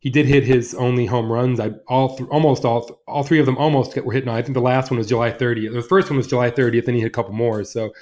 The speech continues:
his power, if you just go by home runs, improved a little bit. People t-, have told me that his, his defense improved quite a bit, and he, he became at least a decent right fielder. He had a, obviously, he had a real tough time early on. Who wouldn't?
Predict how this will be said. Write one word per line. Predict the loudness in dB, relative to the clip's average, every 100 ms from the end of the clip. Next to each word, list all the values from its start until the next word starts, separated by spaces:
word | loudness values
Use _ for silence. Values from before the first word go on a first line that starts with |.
| -20 -20 _ _ -6
his | -6
power, | -2 2 6 8 8
if | 6
you | 4 2
just | 2 -2 -4 -12 _
go | 0 2
by | 2
home | 2 0 2
runs, | 2 0 -2
improved | -6 -2 -2
a | 0
little | -4 -4
bit. | -6 -8 -10 _ _
People | -4 0 0
t-, | 0 -8
have | -4 -2
told | 2 4
me | 4 4
that | 2
his, | 0 -2 -4 -18 _ _ -4
his | -2
defense | 2 4 4 2
improved | 0 0 0 0 -6
quite | 0 2 4
a |
bit, | 2 -2 -6 -12 _ _ _ _ _ -4
and | 0 0 0 0 -2 -4 -8
he, | -20 -10
he | -2
became | -2 0 2 2
at | 0 0
least | 0 0 -2
a | -2 -2 -4
decent | -2 -2 -2 -2 -2 -10 _ _ -2
right | 0 0
fielder. | 0 0 0 -4 -12 -20
He | -20 -4
had | -2
a, | 0
obviously, | 0 2 2 0 0
he |
had | 2
a | 2
real | 0 -2
tough | -2 -4
time | -2 -4 -2
early | -4 -2
on. | -2 -2 2
Who | 2
wouldn't? | 4 2 -2 -10